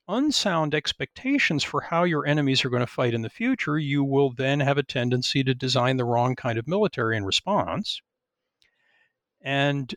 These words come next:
design the wrong kind of doctrine and tactics and training in response. And the result can be unnecessary levels of casualties, unnecessary degrees of frustration,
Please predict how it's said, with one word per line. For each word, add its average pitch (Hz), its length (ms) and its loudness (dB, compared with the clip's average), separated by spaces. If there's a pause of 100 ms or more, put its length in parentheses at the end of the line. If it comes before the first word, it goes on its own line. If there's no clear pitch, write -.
design 143 440 0
the 135 80 0
wrong 135 340 0
kind 135 380 -2
of 135 180 0
doctrine 131 680 -2 (100)
and 123 600 0
tactics 131 500 -2
and 120 140 -2
training 123 560 -2 (480)
in 123 120 -4
response. 101 800 -2 (480)
And 147 120 -2
the 151 60 0
result 151 400 2
can 151 160 -6
be 156 180 0
unnecessary 147 600 0
levels 127 300 2
of 117 100 -8
casualties, 139 680 0
unnecessary 135 600 2
degrees 120 380 0
of - 80 -4
frustration, 117 760 0